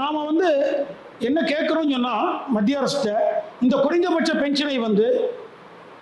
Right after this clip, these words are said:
மேக்சிமம் ஏழாயிரம் ரூபாயாக உயர்த்தப்பட வேண்டும் என்று கேட்கிறோம். நீங்க பாத்தீங்கன்னா, மத்திய தொழிற்சங்க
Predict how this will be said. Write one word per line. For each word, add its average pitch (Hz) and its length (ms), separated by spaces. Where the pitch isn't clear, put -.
மேக்சிமம் 339 600
ஏழாயிரம் 302 420
ரூபாயாக 294 400
உயர்த்தப்பட 277 440
வேண்டும் 226 320
என்று 226 220
கேட்கிறோம். 208 440
நீங்க 240 160
பாத்தீங்கன்னா, 302 440
மத்திய 320 220
தொழிற்சங்க 285 400